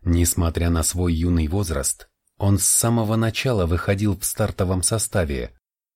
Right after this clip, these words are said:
Его стремительный прогресс позволил Жальгирису вновь занять четвёртое место,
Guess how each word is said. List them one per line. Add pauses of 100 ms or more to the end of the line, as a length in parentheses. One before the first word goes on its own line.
(440)
Его
стремительный
прогресс
позволил
Жальгирису
вновь
занять
четвёртое
место,